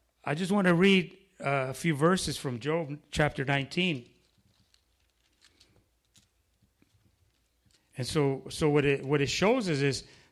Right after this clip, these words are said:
that Job never lost sight of who God was, you see. And s-, so this, the stuff that happens in your life is so you can lose sight of, of God, who he is, the power of God.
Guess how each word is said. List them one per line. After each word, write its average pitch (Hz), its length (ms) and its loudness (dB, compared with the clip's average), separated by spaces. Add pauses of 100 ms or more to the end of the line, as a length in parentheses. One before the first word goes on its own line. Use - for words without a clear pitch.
that 123 540 -4
Job 180 460 2 (280)
never 170 440 -2
lost 156 440 2
sight 139 420 0 (280)
of 110 160 -12
who 120 140 -10
God 117 340 -4
was, 101 760 -8 (600)
you 107 80 -14
see. 113 360 -8 (240)
And 123 100 -2
s-, - 300 -12
so 151 180 0
this, 165 380 -2 (380)
the 139 140 -6
stuff 202 480 -2
that 160 140 2
happens 175 380 0
in 151 120 -6
your 131 120 -4
life 147 420 0 (280)
is 131 180 -4
so 143 100 0
you 147 220 -2
can 151 160 -4
lose 156 200 -8
sight 180 360 -8
of, 123 100 -14 (160)
of 120 240 -10 (160)
God, 147 380 -2
who 139 140 -6
he 131 240 -2
is, 180 200 0
the 123 100 -6
power 165 360 0
of 139 140 -2
God. 170 340 0